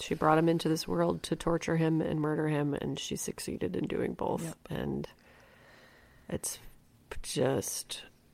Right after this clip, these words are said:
Speaker 1: I don't, I really just can't think of anything, like, scarier or more sad. Very few
Speaker 2: No.
Speaker 1: things that are scarier or more th-, sad than a mother doing that to a child.
Speaker 2: Mm-hmm. Nope.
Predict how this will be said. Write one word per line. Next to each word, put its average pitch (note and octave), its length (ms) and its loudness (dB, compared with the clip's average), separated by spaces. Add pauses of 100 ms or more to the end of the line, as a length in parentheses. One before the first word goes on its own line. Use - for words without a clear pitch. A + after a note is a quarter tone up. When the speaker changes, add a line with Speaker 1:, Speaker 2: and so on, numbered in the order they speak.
(160)
Speaker 1:
I D3+ 100 2
don't, C#3+ 300 2
I E3 140 2
really D#3+ 320 4
just D#3 200 -2
can't - 220 0
think D#3 140 -2
of C#3 80 2
anything, C3 420 2
like, - 220 -6
scarier - 600 0
or - 60 -2
more - 240 -2
sad. - 460 -2 (160)
Very F#3 240 4
few - 180 -4
Speaker 2:
No. - 60 -4
Speaker 1:
things - 540 -4
that - 120 -2
are - 40 0
scarier - 360 -4
or - 40 -2
more - 180 -2
th-, - 400 -8
sad C3 320 0
than - 120 0
a - 60 -2
mother - 360 0
doing - 320 -4
that - 280 -6
to - 260 -2
a F3 40 -4
child. F3+ 460 0
Speaker 2:
Mm-hmm. - 760 -14
Nope. F3+ 160 -8